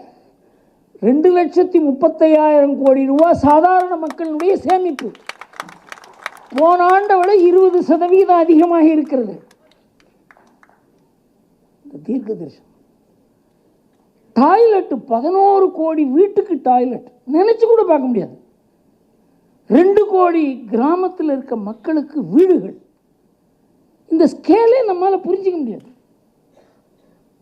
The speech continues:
அதாவது, சிந்தனை பண்றது கூட கற்பனையில தரித்திரம் இருக்கக்கூடாதுன்னு சொல்லுவாங்க. அந்த கற்பனா தாரித்திரம் நரேந்திர மோடிக்கு கிடையாது. எல்லாமே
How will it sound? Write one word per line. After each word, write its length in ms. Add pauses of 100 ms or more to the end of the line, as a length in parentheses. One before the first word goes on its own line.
(440)
அதாவது, 640
சிந்தனை 540
பண்றது 440
கூட 500 (440)
கற்பனையில 720
தரித்திரம் 480
இருக்கக்கூடாதுன்னு 520
சொல்லுவாங்க. 420 (1300)
அந்த 160
கற்பனா 600
தாரித்திரம் 580
நரேந்திர 420
மோடிக்கு 260
கிடையாது. 640 (1700)
எல்லாமே 480